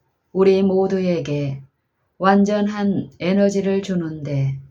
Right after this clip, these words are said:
그 열기와 빛은 마치 누구에게도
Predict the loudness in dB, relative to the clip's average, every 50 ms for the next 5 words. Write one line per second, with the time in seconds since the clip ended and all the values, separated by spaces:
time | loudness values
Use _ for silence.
0 | _ _ _ _ _ _ 2 4 4 6 4 4 2 2 2 2 2 2 2 2
1 | 0 0 -2 -4 -8 -10 -10 -10 -12 -10 -10 -8 -6 -6 -6 -6 -6 -12 -18 _
2 | _ _ _ _ _ _ _ 0 0 2 0 0 0 0 2 2 2 2 2 0
3 | 0 2 0 2 2 2 0 0 0 -2 0 0 0 0 0 -2 -2 -4 -8